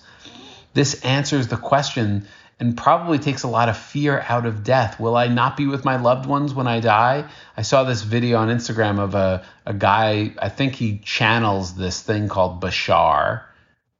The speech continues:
And somebody asked him this question, "What happens to our loved ones when they die?" And he closes his eyes and he assumes, like, a different personality. It's definitely not this guy.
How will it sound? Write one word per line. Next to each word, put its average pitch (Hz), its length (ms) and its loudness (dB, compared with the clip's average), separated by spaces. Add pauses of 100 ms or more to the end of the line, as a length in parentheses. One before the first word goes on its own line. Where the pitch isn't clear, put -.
(280)
And 92 460 -2
somebody 95 360 -2
asked 92 200 0
him 95 80 -4
this 90 100 -8
question, 104 400 -2
"What 139 140 2
happens 170 460 2
to 170 120 0
our 160 80 4
loved 175 220 2
ones 110 200 -2
when 104 100 -4
they 110 120 -2
die?" 120 360 4
And 90 280 -8 (220)
he 120 160 -2
closes 110 360 2
his 95 120 0
eyes 92 340 2
and 92 140 -2
he 90 80 -4
assumes, 92 400 -2
like, 87 140 -4
a 80 40 -6
different 82 460 -8 (260)
personality. 87 600 -2
It's - 80 -8
definitely 123 280 2
not 95 220 2
this 80 140 -6
guy. 78 460 0